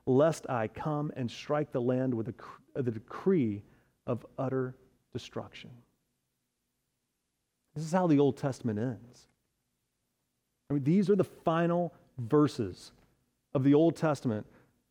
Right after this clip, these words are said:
before God seemingly goes silent for four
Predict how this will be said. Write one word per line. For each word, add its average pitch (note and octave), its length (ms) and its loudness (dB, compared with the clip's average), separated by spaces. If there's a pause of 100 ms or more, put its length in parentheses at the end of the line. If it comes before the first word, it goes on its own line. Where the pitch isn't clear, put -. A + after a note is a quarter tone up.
(300)
before F#3 360 4
God D#3 460 0
seemingly G#3+ 760 4
goes F3 360 6
silent C#3 720 -2 (260)
for D3+ 120 2 (200)
four F3+ 420 6